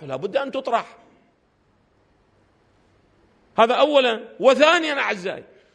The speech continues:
احنا هذا الأسبوع أقصاه إلى آخر الأسبوع القادم عندنا شنو؟ درس. والحوزة تعطل. أنا وجدت بأنه إذا ندخل مسألة جديدة فراح شو، شو تصير؟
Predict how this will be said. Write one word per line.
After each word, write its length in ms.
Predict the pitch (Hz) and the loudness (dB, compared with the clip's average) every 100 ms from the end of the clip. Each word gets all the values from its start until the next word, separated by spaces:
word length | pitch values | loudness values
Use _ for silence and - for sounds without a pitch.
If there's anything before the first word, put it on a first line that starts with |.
| _ _ _ - | _ _ _ -2
احنا 580 | 262 220 233 202 156 160 | -2 0 -4 -4 -2 2
هذا 280 | 226 262 | 2 2
الأسبوع 720 | 262 254 - 233 269 277 269 262 - | 0 -2 -10 -10 -6 -4 -2 -4 -2
أقصاه 920 | - - - 233 294 285 269 285 277 | -2 -2 -8 -2 2 2 0 -4 -6
إلى 400 | - 240 233 226 - | -4 0 0 0 2
آخر 320 | 254 254 247 | 2 2 -2
الأسبوع 440 | 233 220 196 214 | -4 -6 -6 -4
القادم 460 | 208 214 247 247 233 | -4 -2 -2 0 -2
عندنا 220 | 220 233 | -4 -4
شنو؟ 220 | 208 240 240 - _ _ _ _ _ _ _ _ _ _ _ - | -6 -8 -10 -18 _ _ _ _ _ _ _ _ _ _ _ -2
درس. 260 | 165 165 - - 160 | 0 0 -4 -12 -2
والحوزة 580 | 180 202 247 233 254 254 - - _ - | -2 2 2 4 0 0 -16 -20 _ -6
تعطل. 400 | 185 175 - 147 - - _ - | -2 -2 -4 -10 -12 -20 _ -2
أنا 160 | 269 311 | 0 2
وجدت 520 | 285 208 277 277 190 | 2 2 0 -4 -4
بأنه 540 | 214 233 226 208 202 | -4 -4 -2 -2 0
إذا 220 | - 277 | 0 2
ندخل 500 | 285 262 240 233 214 | 0 0 -4 -2 -4
مسألة 380 | 208 240 - 214 | 0 -2 0 0
جديدة 480 | 196 214 247 294 285 | 2 2 2 0 0
فراح 400 | 233 262 226 208 | 2 0 0 -4
شو، 120 | 214 | -6
شو 160 | 247 277 | -4 -6
تصير؟ 280 | 202 254 | -2 -4